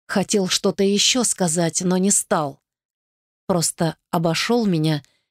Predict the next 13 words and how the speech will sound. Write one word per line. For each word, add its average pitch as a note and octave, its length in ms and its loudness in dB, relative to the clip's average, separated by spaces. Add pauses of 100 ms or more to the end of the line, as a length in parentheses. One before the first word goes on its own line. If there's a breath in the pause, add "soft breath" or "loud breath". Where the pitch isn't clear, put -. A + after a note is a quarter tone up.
(220)
и G#3 120 2
вышел F#3 360 0
из E3 140 2
кабинета. D3 720 -2 (1500)
Услышав, A3+ 500 0
как F#3+ 200 -2
сзади F3 340 0
хлопнула E3+ 560 0
дверь, G3+ 400 -2 (600)
я A3 200 0
сомкнула G3+ 600 0
дрожащие E3 800 0
веки. D#3 480 -2